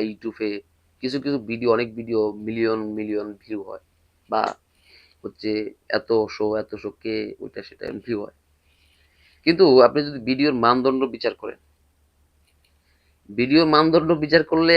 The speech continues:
আপনার হচ্ছে আমরা যেরকম বা আমি যেরকম ভিডিও বানাই বা ভিডিও যে টপিক বা যে আলোচনা করি, তার আপনার হচ্ছে ওই হাঁটুর কাছেও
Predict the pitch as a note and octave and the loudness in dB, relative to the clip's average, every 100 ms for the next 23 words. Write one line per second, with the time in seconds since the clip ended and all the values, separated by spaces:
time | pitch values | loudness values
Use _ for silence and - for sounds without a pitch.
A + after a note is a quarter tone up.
0 | D#3+ D#3 D#3 D3+ _ D#3+ D#3+ D#3 - _ | 6 4 -2 -2 _ 0 2 0 -4 _
1 | _ _ _ _ _ _ _ _ _ _ | _ _ _ _ _ _ _ _ _ _
2 | _ _ _ - D3+ E3+ E3 C#3+ C#3 C3+ | _ _ _ -4 -2 4 4 6 2 2
3 | C#3 C3 A#2+ A2+ A2+ A2+ A2 A2 G#2+ G#2+ | 0 0 2 2 0 -4 -6 -8 -12 -8
4 | A2 G2+ G2+ G#2 G#2 G#2 G#2 G#2 G#2 G#2+ | -8 -6 -10 -10 -10 -14 -18 -16 -14 -14
5 | - - _ - D#2+ _ _ - G#2 G#2+ | -18 -20 _ -20 -20 _ _ -6 -6 -6
6 | - _ G#2 G#2 A2+ G#2+ - G#2+ _ G#2 | -18 _ -10 -4 -2 -2 -6 -14 _ -20
7 | _ _ _ _ _ _ _ _ B2+ C3+ | _ _ _ _ _ _ _ _ 6 6
8 | C#3 D#3 D3 - D#3+ C#3+ B2 A#2+ G#2 - | 6 0 0 0 4 4 4 -2 -10 -10
9 | A#2 A2+ C#3+ C3 - B2+ | -12 -12 -6 -6 -2 -2